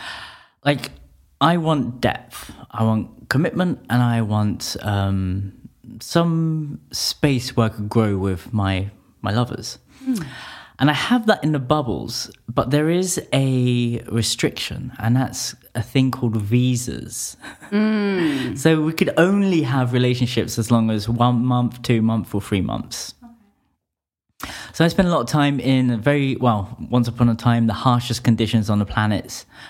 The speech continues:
Speaker 1: partying as a unicorn. And then the most exotic places with high vibrational foods and sustainable living. And it's all about, um, sacred sexual hedonism.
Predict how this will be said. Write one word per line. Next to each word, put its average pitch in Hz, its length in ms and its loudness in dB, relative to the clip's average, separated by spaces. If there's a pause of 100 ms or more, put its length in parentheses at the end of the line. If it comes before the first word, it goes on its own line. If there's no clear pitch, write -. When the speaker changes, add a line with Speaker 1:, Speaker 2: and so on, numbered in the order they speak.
(140)
Speaker 1:
partying 113 680 2
as 107 240 0
a 104 40 2
unicorn. 101 640 0 (520)
And 135 360 2
then 127 840 2
the 123 80 4
most 127 240 2
exotic 123 560 0
places 110 640 0
with 104 300 0 (1080)
high 151 260 0
vibrational 123 580 0
foods 190 560 0
and 110 320 0
sustainable 120 640 0
living. 175 680 0 (1080)
And 147 120 4
it's 139 120 -4
all 185 120 4
about, 139 460 0
um, 117 280 2
sacred 143 680 -2
sexual - 540 0
hedonism. 98 800 -2